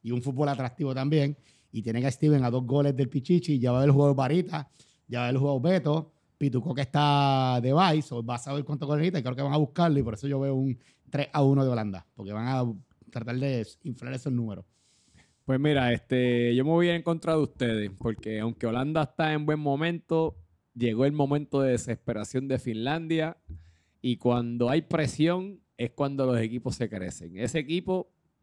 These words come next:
Speaker 2: había dado unas señales increíbles de buena. Yo creo que en este, yo creo que este va a ser el partido de Rovira, y Rovira va a tener el partido de la temporada en esta semana.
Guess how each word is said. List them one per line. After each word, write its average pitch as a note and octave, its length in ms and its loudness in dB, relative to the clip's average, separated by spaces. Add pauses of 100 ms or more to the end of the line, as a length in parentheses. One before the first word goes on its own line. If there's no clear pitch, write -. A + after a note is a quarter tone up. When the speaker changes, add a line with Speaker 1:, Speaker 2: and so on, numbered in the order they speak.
(300)
Speaker 2:
había G2 260 -8
dado D3 420 -2
unas B2+ 160 -4
señales C#3 440 -6
increíbles B2+ 640 -4
de A2+ 120 -4
buena. B2+ 320 -4
Yo A#2 100 -4
creo C3+ 180 -4
que A#2+ 180 -8
en B2 60 -6
este, C3 540 -4
yo A#2 140 -4
creo C#3 160 -2
que C3 60 -6
este - 180 -6
va C3+ 80 -2
a - 20 -2
ser C3+ 160 -4
el C#3 100 -2
partido C3 440 -2
de C3 120 4
Rovira, B2+ 640 0 (520)
y A2 140 2
Rovira A2+ 360 2
va C3+ 100 4
a C3 60 -2
tener C3+ 300 -2
el B2+ 180 0
partido B2+ 560 -4
de C3+ 60 0
la C3 100 -4
temporada A#2+ 1300 -4
en G#2+ 120 -12
esta B2 220 -6
semana. F3+ 600 0